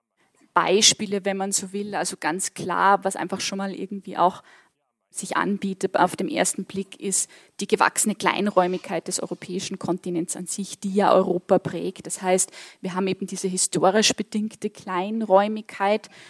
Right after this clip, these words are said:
und für die braucht es einfach auch einen kleinräumigen Zugang durch die Regionalgeschichte und eben auch zum Beispiel durch die Landesgeschichte. Das heißt, hier haben wir einfach schon mal Europa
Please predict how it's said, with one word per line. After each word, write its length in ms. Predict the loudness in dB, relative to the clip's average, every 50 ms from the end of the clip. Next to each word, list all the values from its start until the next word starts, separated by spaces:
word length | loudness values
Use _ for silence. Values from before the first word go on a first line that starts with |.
| -20 -16 _
und 120 | -8 -8 -6
für 140 | -6 -6
die 140 | -6 -6 -8
braucht 540 | -8 -4 2 6 6 6 6 6 2 -6 -10
es 100 | -10 -10
einfach 420 | -10 -10 -10 -10 -12 -16 -10 -4
auch 240 | 0 0 0 0 -2
einen 340 | -6 -10 -10 -8 -10 -12 -12
kleinräumigen 880 | -12 -6 -2 -2 0 0 -2 -4 -2 0 0 0 0 -2 -6 -10 -4 0
Zugang 600 | 2 2 2 2 -2 -2 -6 -8 -10 -10 -14 -16 _ _ _ _ _
durch 220 | -2 -2 -2 -2
die 80 | -4 -6
Regionalgeschichte 1000 | -6 -4 -4 -4 -2 -2 -2 -2 -4 -4 -4 -4 -4 -4 -6 -10 -10 -8 -10 -10 -12 -18 -20 _ _
und 260 | -4 -4 -2 -2 -4
eben 180 | -4 -2 2
auch 220 | 6 6 6 6 4
zum 140 | -2 -6 -4
Beispiel 360 | -2 -2 -2 -4 -6 -6 -4
durch 180 | -4 -4 -4
die 100 | -6 -8
Landesgeschichte. 760 | -8 -6 -4 -4 -2 -2 -4 0 0 0 0 0 -2 -2 -2 0
Das 180 | 0 0 -2 -2
heißt, 240 | -2 -4 -4 -6 -6
hier 260 | -4 -2 -2 -2 -2
haben 160 | -4 -6 -4
wir 100 | -4 -2
einfach 300 | -2 -2 0 0 0 2
schon 160 | 0 0 0
mal 140 | -2 -4 -6 -8 -12 -20 -20 -2 _
Europa 720 | 2 2 2 2 4 6 6 4 6 4 4 4 4 2